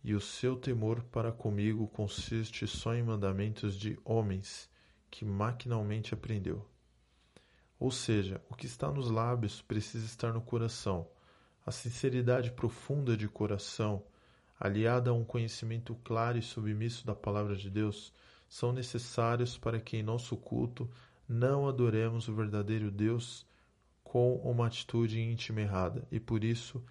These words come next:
nosso culto fique descaracterizado dos verdadeiros elementos da adoração.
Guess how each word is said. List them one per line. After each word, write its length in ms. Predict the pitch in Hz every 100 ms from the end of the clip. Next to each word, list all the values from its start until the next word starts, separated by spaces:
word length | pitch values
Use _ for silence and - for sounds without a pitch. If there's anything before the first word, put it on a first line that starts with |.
| - - _ _ 123
nosso 480 | 113 117 120 -
culto 420 | 123 120 120 120 117
fique 440 | - 110 107 -
descaracterizado 1200 | 107 - - 107 107 - 110 104 98 107 127 131
dos 200 | 120 120
verdadeiros 680 | 110 104 101 98 107 117 110
elementos 540 | 107 101 98 101 104 -
da 120 | 98
adoração. 600 | 95 101 101 - 87